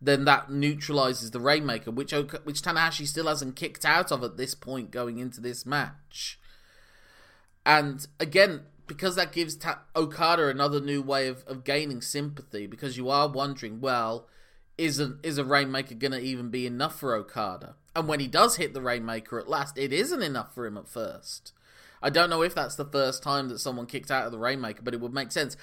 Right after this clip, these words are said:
And it's not even like a shocked face kicks out at the last second moment. It's like a, it's a, his arm's been severely weakened.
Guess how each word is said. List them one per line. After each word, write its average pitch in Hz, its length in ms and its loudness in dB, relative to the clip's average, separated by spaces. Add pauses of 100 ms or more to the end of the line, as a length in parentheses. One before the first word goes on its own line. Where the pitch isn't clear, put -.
(160)
And 170 140 2
it's 170 160 0
not 208 240 4
even 170 540 -2 (280)
like 151 420 2
a 143 140 4
shocked - 600 2
face 143 800 2 (520)
kicks - 380 0
out 143 260 6
at 123 80 -10
the 135 80 -4
last 135 320 2
second 147 460 0
moment. 135 560 2
It's - 280 -2
like 131 300 2
a, 135 240 2
it's 147 300 0
a, 139 220 4 (320)
his 143 180 2
arm's 151 260 6
been 156 140 -4
severely 139 380 2
weakened. 113 580 -4